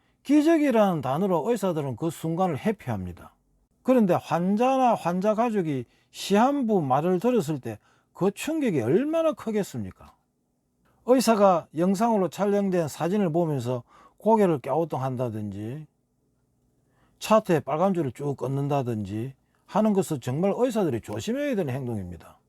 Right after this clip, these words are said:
그것을 보는 환자들은 고개를 갸우뚱하는 의사를 보고 자기가 무슨 크게 잘못되었다고 이렇게 생각할 수도 있고, 그리고 사실은 의사가 뭔가 잘 모르겠다는 뜻으로 고개를 갸우뚱하는 수도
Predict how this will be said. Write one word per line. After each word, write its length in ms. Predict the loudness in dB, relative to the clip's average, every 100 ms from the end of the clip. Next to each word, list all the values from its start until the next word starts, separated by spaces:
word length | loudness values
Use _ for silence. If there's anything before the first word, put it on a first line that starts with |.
| _ _ _ _ _
그것을 360 | -2 0 2 2
보는 320 | 2 2 0
환자들은 680 | -2 -2 0 0 0 0 -4 _ _ _ _ _ _
고개를 420 | 0 2 4 2 0
갸우뚱하는 800 | -2 -2 -2 -2 0 -2 -6 -8 _ _ -4
의사를 560 | -2 0 2 2 2
보고 420 | 4 2 4 0 -2 _ _ _
자기가 360 | -2 0 2 2
무슨 280 | 0 -2 -4
크게 640 | -10 -8 -6 -2 0 0
잘못되었다고 1040 | 0 0 2 2 4 4 4 0 -2 -8 -14
이렇게 180 | -10 -8
생각할 420 | -4 -4 0 -2
수도 240 | -2 -2 -4
있고, 260 | -4 -10 -14 _ _ _
그리고 200 | -2 0
사실은 460 | 0 0 0 2 2
의사가 440 | 2 2 2 0 -2 _ -18
뭔가 320 | -2 0 2 0
잘 200 | 0 2
모르겠다는 600 | 2 2 0 0 0 0
뜻으로 320 | -2 0 -2
고개를 400 | 0 0 2 0
갸우뚱하는 800 | -2 -4 -4 -4 -6 -6 -4 -4
수도 440 | -4 -4 -4 -6